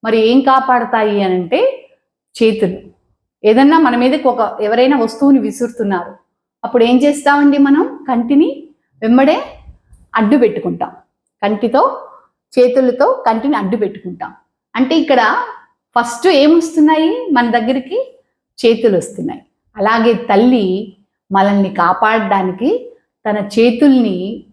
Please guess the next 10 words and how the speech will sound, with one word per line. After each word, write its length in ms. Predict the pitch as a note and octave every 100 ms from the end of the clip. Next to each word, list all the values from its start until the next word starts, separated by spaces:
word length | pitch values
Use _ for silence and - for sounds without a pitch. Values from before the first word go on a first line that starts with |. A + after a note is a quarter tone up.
| _
మనకు 540 | F#3+ G#3 G#3 B3+ F#4 -
పంపిస్తోంది. 680 | F#3+ F#3 A#3 - F3+ F3+ - _ _ _ -
కంటికి 420 | G3 G#3 C#4 C#4
కనురెప్ప 600 | A3+ G#3 G#3+ G3+ G3+ -
ఎలా 300 | B3 G3 G3+
కాపాడుతుందో 1160 | G#3+ F#3+ F3 - F#3+ F3 F#3 F3+ F#3 F#3+ F3 - _ _ _ _
అట్లా 280 | F#3+ - A3+
అమ్మ 600 | F#3+ G3 A#3 B3 G3 A#3 -
తన 80 | F#3+
హస్తాలతోటి 1300 | F#3+ F#3 - - A#3 A3+ A3 G3 F3+ G#3 F4+ C5+ -